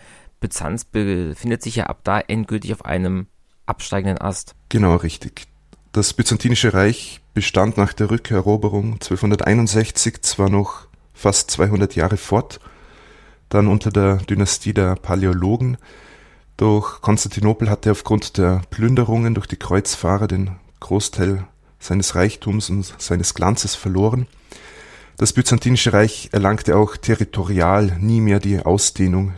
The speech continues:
Speaker 2: die es vor dem vierten Kreuzzug hatte, was in weiterer Folge auch, ähm, geringere Steuereinnahmen bedeutete. Eine Folge des vierten Kreuzzugs war, dass,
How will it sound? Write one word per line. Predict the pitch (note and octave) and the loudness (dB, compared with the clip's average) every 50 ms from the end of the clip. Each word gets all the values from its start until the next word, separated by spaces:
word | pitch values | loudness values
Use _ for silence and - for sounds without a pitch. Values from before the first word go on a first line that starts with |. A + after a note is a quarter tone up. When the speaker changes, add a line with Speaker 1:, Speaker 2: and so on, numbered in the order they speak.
| - | -8
Speaker 2:
die | - G2+ G2 | -4 -2 -2
es | F#2 - - | -2 -2 -4
vor | - - - - - | -8 -4 0 0 2
dem | - F#2+ F#2+ F#2 F2+ | 4 2 2 0 0
vierten | - - G2+ - - F#2+ | -2 -4 -4 -2 -2 -4
Kreuzzug | - - E2 F#2+ - - - - - - - | -2 0 0 0 0 -2 -6 -8 -8 -6 -4
hatte, | E2 - - - - G#2 G#2+ - - - - - - - - - - - - - _ _ _ | -4 -4 -2 -2 -2 -2 -2 -4 -8 -20 -20 -20 -20 -20 -20 -20 -20 -20 -20 -20 _ _ _
was | - F#2+ - | -2 0 2
in | G#2 G2 | 2 4
weiterer | F#2 G2 - - A2 G2 | 4 4 2 2 -2 -2
Folge | - - F#2+ G#2 G2 F#2+ C2 | 0 0 0 0 0 0 -2
auch, | E2+ F#2 - - - - | -2 -4 -4 -8 -10 -8
ähm, | F2 F2 E2+ F2+ F2+ F2 | -6 -6 -6 -6 -8 -8
geringere | - - F#2+ F#2+ G2+ F#2+ G2 F#2 F2 F#2+ | -4 -4 -2 0 2 2 2 2 0 -2
Steuereinnahmen | - - - F2+ G2 G#2 - - F2+ F2 D#2 D2+ E2 F2+ F2 E2+ | -2 0 2 2 4 4 4 4 2 2 2 2 0 0 0 0
bedeutete. | E2 D#2+ F2 E2 E2+ - - - - - D#2+ D2+ D#2+ - - _ _ _ _ _ - _ _ _ - - - - - _ - - - - - - - - - - - - - - - - - - - | -2 0 0 0 0 0 -2 -8 -8 -6 -6 -6 -8 -10 -14 _ _ _ _ _ -20 _ _ _ -20 -20 -20 -20 -20 _ -18 -16 -16 -16 -18 -20 -20 -20 -20 -20 -20 -20 -20 -20 -20 -20 -18 -4 2
Eine | G2+ G#2 A#2+ C3+ C3 | 4 4 6 6 4
Folge | - - A2+ B2+ - B2+ | 4 4 4 6 6 4
des | G#2+ A2+ - - - | 4 4 2 0 -2
vierten | - - - - A#2+ - - A2 | -4 -4 0 0 2 2 2 0
Kreuzzugs | - - G#2 A2 - - - - G#2+ - - - - | 2 2 2 2 2 0 -2 -2 -2 -4 -4 -2 0
war, | F2 F2 F#2 A2+ | 2 2 4 4
dass, | G#2+ G#2+ G#2 - - - - - | 4 4 2 2 -2 -6 -8 -10